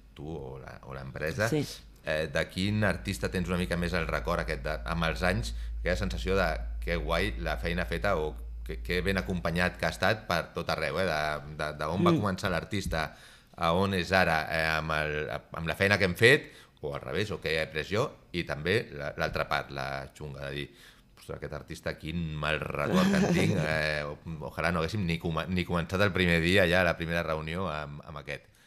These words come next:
Speaker 2: Sí, bueno, de, de, de tot s'aprèn, eh? Amb el cas dels Pets, clar, quan ells van entrar a R G B, ja, ja eren, no eren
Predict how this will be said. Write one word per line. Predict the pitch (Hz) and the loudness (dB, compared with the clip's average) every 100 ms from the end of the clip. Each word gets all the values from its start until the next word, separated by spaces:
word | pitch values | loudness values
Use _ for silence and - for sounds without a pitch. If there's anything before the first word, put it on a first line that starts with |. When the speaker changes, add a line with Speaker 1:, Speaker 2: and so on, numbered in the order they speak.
| - - - - - - _ _ _ _ _ _ | -20 -20 -20 -20 -20 -20 _ _ _ _ _ _
Speaker 2:
Sí, | - - 196 151 135 | -12 -4 0 0 -2
bueno, | - 190 160 151 | -2 0 2 0
de, | 165 | -2
de, | - 170 | -4 -6
de | 131 196 | -2 -2
tot | 214 214 | 0 -2
s'aprèn, | 208 143 117 120 | -2 0 -2 -2
eh? | 147 233 262 _ _ _ _ _ - | -6 -8 -14 _ _ _ _ _ -10
Amb | - 185 | -2 0
el | 185 | 0
cas | - 226 | 0 0
dels | 269 254 - | 2 0 -2
Pets, | - 240 - | -2 -2 -2
clar, | - 190 | -2 0
quan | 175 180 | 0 0
ells | 220 - | -2 -2
van | 254 240 220 208 190 - _ _ - | -2 0 0 -2 -4 -12 _ _ -6
entrar | 175 170 165 190 | -4 -4 -4 -4
a | 240 | -4
R | 214 196 | -6 -6
G | 170 | -6
B, | 165 180 269 311 - - _ _ _ _ - | -4 -4 -6 -12 -18 -20 _ _ _ _ -4
ja, | 165 135 | -4 -2
ja | 143 147 | -4 -2
eren, | 127 127 127 127 123 - - - - - - | -2 -4 -4 -4 -6 -10 -20 -20 -20 -20 -16
no | 98 95 | -12 -8
eren | 113 123 | -6 -6